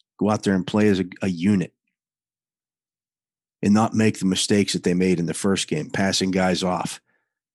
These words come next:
things of that nature, communication issues, identifying the Mike linebacker, things of that nature. I wanna see that communication get better in this second week than it was a week ago.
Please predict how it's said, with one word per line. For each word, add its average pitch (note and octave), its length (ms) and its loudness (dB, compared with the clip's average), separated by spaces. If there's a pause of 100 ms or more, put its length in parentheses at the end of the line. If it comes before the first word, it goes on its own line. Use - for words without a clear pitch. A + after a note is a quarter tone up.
(180)
things F#2 180 0
of F#2 40 0
that F2+ 140 0
nature, D#2+ 240 -6
communication G#2 680 2
issues, E2 420 -4 (180)
identifying G#2 640 2
the F#2+ 80 2
Mike G2 260 0
linebacker, F2+ 580 -2
things A#2 260 0
of F#2+ 60 -4
that G2+ 200 0
nature. - 380 -6 (460)
I F#2 40 -2
wanna A2+ 120 4
see A#2+ 180 4
that G#2+ 200 2
communication G#2 720 2
get F2+ 200 -2 (120)
better G2+ 400 -2 (720)
in G2 140 2
this F#2 180 2
second F#2+ 380 0
week E2 220 -6
than F#2+ 100 0
it F2 80 0
was F#2 180 -2
a F2+ 60 -4
week F#2+ 240 0
ago. - 380 -10